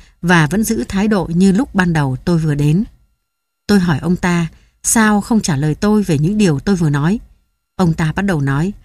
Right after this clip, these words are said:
"Cái đó thuộc về quan điểm chính trị." Tôi cắt đứt lời ông ta và nói rằng tôi không có ý định tranh luận về chính trị với ông, bởi vì việc tranh luận đó đã mệt mỏi bởi những người xung quanh ông ta,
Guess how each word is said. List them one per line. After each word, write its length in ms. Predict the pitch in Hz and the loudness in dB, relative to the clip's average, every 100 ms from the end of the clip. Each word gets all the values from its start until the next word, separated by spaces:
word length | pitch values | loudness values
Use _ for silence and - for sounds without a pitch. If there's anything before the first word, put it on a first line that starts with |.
| _ _ _ | _ _ _
"Cái 160 | - 170 | -2 0
đó 340 | 175 151 180 247 | 0 0 -2 -2
thuộc 240 | - 170 - | -2 0 0
về 160 | 156 | -2
quan 240 | 143 180 170 | 0 0 0
điểm 180 | 160 | 0
chính 180 | 131 180 | -2 -4
trị." 260 | 185 208 - - _ _ _ _ _ _ _ _ - | 0 0 -2 -10 _ _ _ _ _ _ _ _ -2
Tôi 300 | 175 165 147 | 2 2 0
cắt 200 | 233 - | -6 -6
đứt 260 | 226 - - | -8 -6 -2
lời 200 | 156 143 | 0 0
ông 180 | 165 175 | -4 -4
ta 280 | 175 175 160 - _ _ | -2 -2 -4 -10 _ _
và 120 | - 165 | 0 2
nói 160 | 170 | 2
rằng 280 | 196 180 135 127 - - _ - | 2 0 -2 -6 -16 -20 _ 0
tôi 140 | 226 | 0
không 180 | - 220 | 0 -2
có 140 | 190 | -2
ý 160 | 190 208 | 0 0
định 140 | 214 175 - | -2 -4 -4
tranh 200 | 220 214 | 0 2
luận 180 | 190 - | 0 -2
về 120 | 147 | -6
chính 220 | - 202 | -2 0
trị 240 | 214 220 147 | 0 -2 -2
với 120 | 151 | -2
ông, 200 | - 196 185 - _ _ _ _ - - | 0 0 0 -6 _ _ _ _ -20 -2
bởi 160 | 208 180 | 2 4
vì 360 | 156 175 160 143 | 4 4 4 2
việc 160 | - 180 | 0 2
tranh 160 | 254 226 | 2 0
luận 200 | 190 165 | 0 -2
đó 280 | 151 170 - | 0 -2 -2
đã 100 | 190 | -2
mệt 260 | 220 208 175 | 2 4 2
mỏi 300 | 170 156 135 - | 0 0 0 -2
bởi 240 | 190 165 | 0 0
những 200 | 135 196 | 0 0
người 140 | 226 165 | 0 0
xung 200 | - 196 | 0 -2
quanh 200 | 208 190 | 0 0
ông 140 | 190 | -2
ta, 280 | 180 190 180 | 0 0 -2